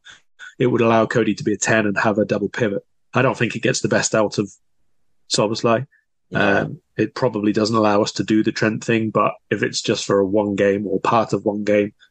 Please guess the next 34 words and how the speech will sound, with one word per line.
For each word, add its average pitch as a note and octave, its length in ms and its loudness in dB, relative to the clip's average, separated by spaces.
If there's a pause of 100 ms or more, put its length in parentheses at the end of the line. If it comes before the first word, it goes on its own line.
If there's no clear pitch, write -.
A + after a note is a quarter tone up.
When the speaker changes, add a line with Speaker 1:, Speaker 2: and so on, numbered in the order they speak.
(180)
Speaker 1:
at C3 140 2
least A#2 280 0
that B2 140 0
is G2+ 160 2
an G2+ 60 0
alternative. G2 600 0 (100)
But G2 180 -4 (320)
all A2+ 140 2
things A#2+ 260 -2 (220)
considered, A#2+ 500 0
I G#2 140 -2
think G#2+ 260 -2
putting G#2 220 0
in G2 100 0
somebody G#2 280 0
completely G2+ 440 -2
new G#2+ 300 2
would G#2 140 0
be F#2+ 260 0 (360)
less, - 680 0 (520)
uh, F#2 300 0 (280)
not D3 300 -2
damaging, B2+ 520 2
I B2+ 80 2
suppose, C#3 380 2
but A2 260 -2 (760)
wouldn't C3 360 -2
have G#2+ 260 0
such - 300 0
a A2+ 40 0
negative A2 440 0
impact - 400 -2
in G#2+ 160 -2
multiple G#2+ 600 0